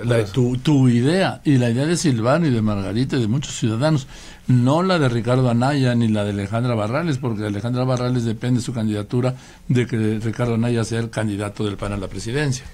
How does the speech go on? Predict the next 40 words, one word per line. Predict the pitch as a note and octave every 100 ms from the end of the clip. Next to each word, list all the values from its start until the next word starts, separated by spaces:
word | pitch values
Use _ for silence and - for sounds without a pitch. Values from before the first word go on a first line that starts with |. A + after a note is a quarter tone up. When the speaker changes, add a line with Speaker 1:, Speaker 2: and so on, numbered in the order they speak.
| -
Speaker 2:
Sí, | -
claro, | - G3+ F#3+
y | B2+
yo | C3+ D#3+
insisto | A#2+ D#3+ - E3 D#3+ -
en | A2 A2+
que | A2 A2+
la | G#2+
legitimidad | G#2 G#2 F#2+ - F#2+ - G2+ G2+ G2 B2+ C#3 - -
te | G2
da | A#2
fortaleza, | A#2 A2+ - F#2 G#2+ A#2 C#3+ C3 - -
la | G#2+
imposición | G#2 G2+ F#2+ - - B2
te | B2
debilita, | A2 G2 G2 G2 A2 A2
y | G2
creo | A2 A2
que | C3 A#2 -
Speaker 1:
Bueno. | C#3 D3+ -
Speaker 2:
ahí | - G2 A#2+
está | C3 - C3 B2+ - - - -
la | G#2 G#2
oportunidad | G2 G#2+ G2 G2+ G2 G2+ A2 B2+ - - -
de | G2 G2+ G2 F2 E2+
diferenciarnos | G#2 F#2+ G#2+ G2+ F#2 B2 A2+ A2 - - - -
del | F#2+
pri | F#2 A#2 A#2
y |
de | G#2+
Morena | F#2+ G2 C3 C#3 C#3 - - - - -
y | B2 C#3+ - -
de | G#2+ G#2+
corregir | - A2+ G2+ F#2+ - C#3 - - - -
el | G#2+
rumbo, | F#2+ G#2+ G#2+ G2
porque | - G2+ A2
de | G#2
lo | G2+
contrario, | G2 G#2 C3 D3+ D#3